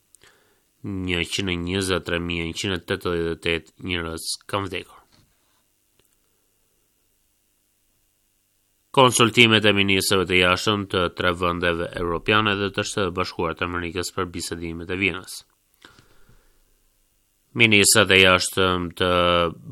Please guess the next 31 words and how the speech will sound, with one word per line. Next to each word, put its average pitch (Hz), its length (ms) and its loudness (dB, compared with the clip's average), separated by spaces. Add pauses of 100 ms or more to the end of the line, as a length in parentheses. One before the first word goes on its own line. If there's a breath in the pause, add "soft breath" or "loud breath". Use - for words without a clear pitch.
Britanisë, 87 840 -4 (100)
Francës, 85 600 -4
Gjermanisë 85 640 -4
dhe 87 100 -2
Shteteve 85 520 -4
të 85 120 -8
Bashkuara 85 460 -4
të 85 80 -4
Amerikës 85 540 -4
diskutuan 87 760 -6
për 85 220 -4
Republikën 87 580 -8
Islamike 87 480 -8
të 92 120 -2
Iranit 98 400 -2 (920 loud breath)
dhe 117 180 2 (120)
zhvillimet 95 560 0
e 95 80 2
fundit 90 360 -4
në 82 200 -6
bisedimet 90 560 -6
e 90 80 -2
Vienës, 113 380 -2 (220)
të 127 200 -2
cilat 87 320 -6
po 87 100 -8
fokusohen 90 800 -6 (200)
në 95 120 -6
heqjen 85 400 -10
e 82 80 -10
sanksioneve. 98 600 -8